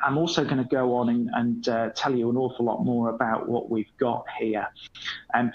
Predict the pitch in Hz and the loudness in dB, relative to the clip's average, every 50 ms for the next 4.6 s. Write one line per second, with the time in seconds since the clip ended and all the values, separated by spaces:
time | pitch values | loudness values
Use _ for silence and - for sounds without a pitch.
0 | - - _ - 147 139 131 143 - - - 156 156 156 - - - 160 147 139 | -6 -16 _ 0 0 2 2 -2 -6 -2 0 0 0 0 -2 0 0 2 2 2
1 | 131 131 127 123 120 120 120 117 - - - 123 120 117 117 117 117 113 113 117 | 2 2 2 2 2 0 -2 -4 -8 -6 -4 -2 0 0 0 0 0 0 2 2
2 | 113 110 117 - - - - - - - _ _ - - - - - - - - | 0 0 -2 -4 -10 -14 -14 -14 -16 -20 _ _ -20 -18 -10 -8 -6 -4 -4 -4
3 | 65 - - - - - 170 139 160 180 190 185 190 - - 208 196 - 180 165 | -4 -4 -4 -2 0 0 0 0 2 2 0 0 0 0 0 0 2 2 2 2
4 | - - 185 151 - - 135 - - - 147 - | 2 2 0 0 0 -2 -4 -6 -4 -4 -4 -4